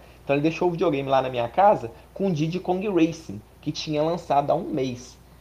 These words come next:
Então foi a primeira vez que eu joguei um, um jogo lançamento, e eu ainda não tinha nem jogado o Mario sessenta e quatro, nem o Mario Kart sessenta e quatro, né? Então, nossa, eu me apaixonei por aquele jogo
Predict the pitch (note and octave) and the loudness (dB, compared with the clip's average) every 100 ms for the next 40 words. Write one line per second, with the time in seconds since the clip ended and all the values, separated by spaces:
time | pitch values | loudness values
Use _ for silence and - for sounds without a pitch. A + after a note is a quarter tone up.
0 | - - A#2 D3+ D#3+ F3+ F3 F3 B3 F#3+ | -20 -14 -2 -2 2 0 0 0 2 0
1 | G3 G3+ F#3+ E3+ E3+ D3 D3 D3 C3+ D3 | -2 -4 -2 -2 0 -2 -2 -2 -2 -2
2 | C#3 E3 G#3 - E3 B2 G3 G#3 A#2+ - | -2 -2 -4 -4 -4 -2 -4 -4 -8 -2
3 | C#3 D3+ E3 D3+ G3 G#3 F3+ F3 B3 G#3 | -2 0 0 0 -2 -4 -4 -4 -2 0
4 | E3 D#3 D3+ B2+ B2 - B2 - - D3 | 4 4 2 -2 -2 -6 -10 -10 0 2
5 | E3+ - A2 - - - - _ _ _ | 2 -2 -16 -16 -20 -20 -20 _ _ _
6 | _ _ - C#3+ F#3 G#3+ D3 C3 - A#2+ | _ _ -2 4 4 4 4 4 6 6
7 | A#2+ - - G#2 - A#2 A#2+ G#2 - C3+ | 6 4 -4 -4 -4 -12 -10 -8 4 6
8 | G#3+ - D#3 D#3 F3 - - - F3+ F3 | 6 4 -4 -4 -6 -16 -12 -4 -2 -2
9 | F3 B3 E3 D#3 D3+ D#3 G3 - F3+ - | -2 -2 0 2 4 2 -2 0 0 0
10 | - G#3 D#3+ F3 E3+ E3 D#3+ D3 G#2+ A#2+ | -2 0 0 -2 -2 0 0 0 0 -2
11 | D3+ F3+ | -2 -4